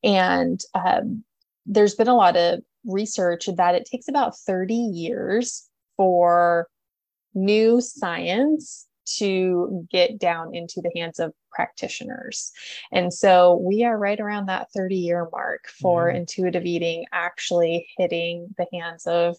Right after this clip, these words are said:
Speaker 1: practicing clinicians. And, um, so I'm very hopeful that it's gonna become more and more common, um, and a, a bigger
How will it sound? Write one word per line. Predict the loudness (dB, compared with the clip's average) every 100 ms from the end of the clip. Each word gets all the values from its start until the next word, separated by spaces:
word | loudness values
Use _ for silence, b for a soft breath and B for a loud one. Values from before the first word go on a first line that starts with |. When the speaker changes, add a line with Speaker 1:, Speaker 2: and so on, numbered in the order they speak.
| _
Speaker 1:
practicing | -6 -6 -6 -10 -8 -8
clinicians. | -6 -6 -6 -6 -6 -6 -6 -8 -8 -10
And, | -10 -10 -10 -10 -14 -16
um, | -14 -12 -12 -8
so | -2 0 0 B B _
I'm | -4
very | 0 0
hopeful | -2 -4 -4 0 2 2
that | 0 -4
it's | -6 -8
gonna | -10
become | -10 -12 -8 -6 -6 -8 -10 b b _
more | 4 6 6 4
and | 2
more | 0 -2 -8 -12
common, | -6 -4 -2 -2 -2 -4 -4
um, | -4 -2 -2 -4 -4 -6
and | -8 -8 -8 -10 -6
a, | -4 -4 -4
a | -4
bigger | 2 2 2 0 -2 -4